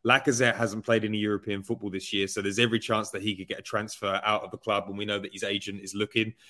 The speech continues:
Eddie Nketiah might get a move if he fancies getting some game time elsewhere. Balogun will likely go on loan. There's talk of him going to Middlesbrough. So there is a, there, there is an opportunity that we,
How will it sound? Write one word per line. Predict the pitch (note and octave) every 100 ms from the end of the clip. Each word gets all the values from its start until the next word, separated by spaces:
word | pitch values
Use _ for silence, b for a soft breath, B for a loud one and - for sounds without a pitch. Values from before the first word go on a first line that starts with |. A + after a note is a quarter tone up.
| b -
Eddie | B2+ B2+ A2
Nketiah | - A2 - A#2+ A2
might | A2 G#2
get | A2+
a | G#2
move | G#2 A2+ A2+
if | G#2 -
he | G2+
fancies | A2 G#2 - G2+ F#2
getting | G#2 G2+
some | G#2+ G2
game | G2+ G#2
time | - G2+ G2 F#2+ -
elsewhere. | A2+ G#2+ - G#2+ G#2+ G#2 - A#2+
Balogun | B2 A#2+ A2 G#2
will | G2+
likely | G2+ A2 - G2+
go | G#2 G2+
on | G2
loan. | G#2 G#2+
There's | G2+ F#2+
talk | - G#2+
of | G#2+
him | G#2
going | G#2+ G2+ G2+
to | F#2
Middlesbrough. | A2+ B2 - G2 - b b b -
So | -
there | C#3 F3+
is | E3
a, |
there, | D#3+ B2 C3+ A#2+
there | C3+
is | D#3 C#3+
an |
opportunity | C#3+ - - B2+ A#2+
that | A2+ A2
we, | A2+